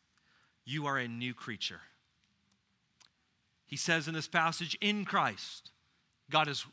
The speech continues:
reconciling the world to himself." And then he says, "In Christ, we are given a ministry of reconciliation." Church, it all comes back to Christ.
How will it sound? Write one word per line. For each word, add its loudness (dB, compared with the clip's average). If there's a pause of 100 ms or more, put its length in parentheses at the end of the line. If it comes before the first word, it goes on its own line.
(120)
reconciling 2
the -6
world -4
to -10
himself." -10 (920)
And -4
then 2
he 2
says, 0
"In 2
Christ, 4 (840)
we 4
are 6
given 0
a -6
ministry -4
of -12
reconciliation." -6
Church, -4 (420)
it -4
all -4
comes -8
back -2 (140)
to -10
Christ. -12